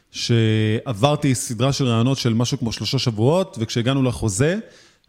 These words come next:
לא דיברתי על השכר בהתחלה, ואני חייב, חייב להגיד לך שזה ממש היה מבאס, כי בסוף לא הלכתי לעבוד שמה, וכן, זה, זה, אני לא יודע למה חיכינו לסוף התהליך כדי לדבר על זה. עוול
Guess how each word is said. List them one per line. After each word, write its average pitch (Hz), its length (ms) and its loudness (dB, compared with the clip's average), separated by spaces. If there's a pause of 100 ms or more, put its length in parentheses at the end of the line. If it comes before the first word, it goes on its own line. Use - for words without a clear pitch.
לא 131 140 4
דיברתי 185 320 0
על 175 80 0
השכר 165 340 -2
בהתחלה, 120 420 -2
ואני 107 180 0
חייב, 123 200 0
חייב 131 200 0
להגיד 135 220 0
לך 165 180 -2
שזה 110 260 0
ממש 113 640 0
היה 117 260 0
מבאס, 113 800 -2 (540)
כי 110 240 -2
בסוף 104 360 0
לא 139 120 2
הלכתי 131 240 0
לעבוד 107 280 0
שמה, 101 300 -4 (600)
וכן, 98 920 -2 (160)
זה, 113 240 -4
זה, 113 280 0 (500)
אני 117 100 2
לא 143 40 4
יודע 160 140 0
למה 170 160 -2
חיכינו 170 320 -2
לסוף 156 280 -2
התהליך 151 300 -2
כדי 147 160 0
לדבר 131 240 0
על 156 60 -2
זה. 101 100 -4 (440)
עוול 180 400 0